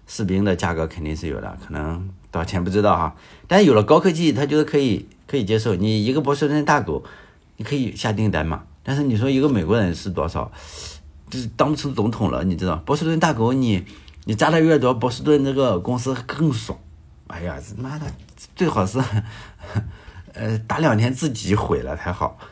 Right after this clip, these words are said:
他有订单的，拉动G D P。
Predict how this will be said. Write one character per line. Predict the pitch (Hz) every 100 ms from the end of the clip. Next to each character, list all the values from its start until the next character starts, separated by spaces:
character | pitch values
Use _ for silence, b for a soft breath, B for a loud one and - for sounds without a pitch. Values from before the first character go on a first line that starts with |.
| B B _ _ _ - - -
他 | - 139
有 | 131
订 | 110 135 123
单 | 107
的， | 98
拉 | 85 104
动 | 117
G | 110 107
D | 107
P。 | - 110